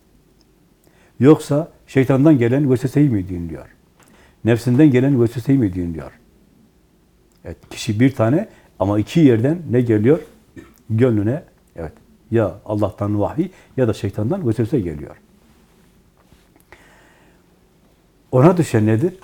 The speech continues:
Ona da düşen tercih yapmaktır. İnsanların hepsi öyledir. Bu bir, e, farklılık değildir. Ya da bir terslik yok bu işin içinde. Eğer o Rabbini dinlemeyi tercih ediyorsa Allah ile beraber olur.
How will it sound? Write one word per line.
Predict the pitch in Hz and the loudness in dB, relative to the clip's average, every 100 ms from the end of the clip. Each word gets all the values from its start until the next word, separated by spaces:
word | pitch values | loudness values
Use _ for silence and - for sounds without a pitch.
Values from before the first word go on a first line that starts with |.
| - | 0
Ona | 123 165 | 2 4
da | 151 | 4
düşen | 123 233 | 2 -2
tercih | 202 127 120 143 - | -2 2 2 0 -4
yapmaktır. | 85 - 82 - - - - - _ _ _ _ _ _ _ 90 | -6 -6 -10 -10 -18 -20 -20 -20 _ _ _ _ _ _ _ -12
İnsanların | 90 101 113 135 | -6 -2 0 0
hepsi | 190 - 95 | 0 0 0
öyledir. | 82 78 - _ _ _ _ _ _ _ 117 | 0 -8 -16 _ _ _ _ _ _ _ 0
Bu | 113 | 4
bir, | 110 98 - - - _ _ - | 2 0 -18 -20 -20 _ _ -16
e, | 92 87 82 80 - | -12 -12 -12 -16 -2
farklılık | 117 110 - 135 143 | 0 0 -2 -2 0
değildir. | 147 117 78 69 - _ _ _ - | 2 2 -2 -10 -20 _ _ _ -8
Ya | 110 | 0
da | 113 117 | 2 2
bir | |
terslik | 120 - 107 156 180 | 0 -2 -2 -2 0
yok | 185 | 0
bu | 123 | 0
işin | 92 - 87 | -2 -6 -10
içinde. | - 82 78 69 _ _ _ _ _ _ _ _ - - _ - - | -10 -10 -10 -14 _ _ _ _ _ _ _ _ -20 -20 _ -8 0
Eğer | 151 139 | 4 6
o | 127 | 6
Rabbini | 120 113 120 117 95 - 107 | 4 4 4 2 -2 -6 -2
dinlemeyi | 123 117 107 107 | 2 2 4 2
tercih | - 110 135 | 2 0 0
ediyorsa | 123 113 120 131 - 170 - _ - | 0 0 0 -2 -2 -4 -6 _ -4
Allah | 120 160 147 | -2 0 -2
ile | 180 170 | -2 -2
beraber | 143 139 127 98 | 0 2 0 -2
olur. | 78 78 | -6 -12